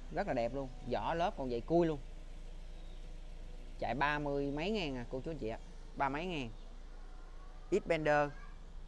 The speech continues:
hai nghìn không trăm hai mươi nha. Hai mươi và mười chín nó có sự khác biệt rất là rõ rệt nha. Khác mâm, khác đèn. Và xe này đồ chơi rất là nhiều.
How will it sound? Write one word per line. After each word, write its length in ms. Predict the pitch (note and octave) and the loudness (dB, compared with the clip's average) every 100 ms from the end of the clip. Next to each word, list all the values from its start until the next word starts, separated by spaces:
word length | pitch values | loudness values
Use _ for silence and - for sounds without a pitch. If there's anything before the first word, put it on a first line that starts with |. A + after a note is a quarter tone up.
| - - - - | -10 -10 -12 2
hai 220 | D#3 D#3+ | 4 6
nghìn 140 | D3+ | 6
không 140 | C#3+ D3 | 2 4
trăm 140 | D#3 | 4
hai 100 | D#3+ | 6
mươi 260 | D#3 D#3+ D#3 | 8 8 8
nha. 120 | D3 - - - - - - - - - - - | 4 0 -10 -12 -10 -12 -10 -10 -10 -10 -12 2
Hai 160 | D#3+ | 6
mươi 240 | E3 D#3+ D#3+ | 10 10 10
và 80 | D3 | 10
mười 140 | C3+ | 8
chín 240 | C3 E3 G#3+ | 6 4 4
nó 80 | A3 | 2
có 120 | G3 | 4
sự 140 | C#3 | 2
khác 200 | B2+ G3 | 4 4
biệt 200 | D3+ B2 | 4 2
rất 120 | G#3+ | 2
là 80 | F#3 | 2
rõ 180 | A#2 E3+ | 4 4
rệt 180 | D3 A#2 | 4 2
nha. 120 | C#3 - - - - - - - - - - - | -2 -4 -8 -10 -10 -10 -10 -8 -8 -8 -10 -8
Khác 240 | - F#3 G3 | 4 6 8
mâm, 260 | F3 E3 C#3 - | 6 6 2 -8
khác 220 | - F#3+ - | 4 4 8
đèn. 260 | C#3+ B2 A2 - - - - - - - - - - - - - - - - - - - - - - - - - - - - - - - | 8 6 2 -6 -10 -10 -10 -10 -10 -10 -10 -10 -10 -10 -10 -8 -8 -8 -8 -8 -8 -8 -8 -8 -8 -10 -8 -8 -8 -8 -8 -8 -8 -4
Và 140 | - C3 | 4 4
xe 160 | D#3 | 6
này 140 | D3+ C3+ | 4 6
đồ 140 | B2+ | 6
chơi 220 | A#2+ D3 | 8 8
rất 140 | D#3 G#3+ | 8 6
là 60 | |
nhiều. 300 | C#3 B2+ A#2+ | 4 2 2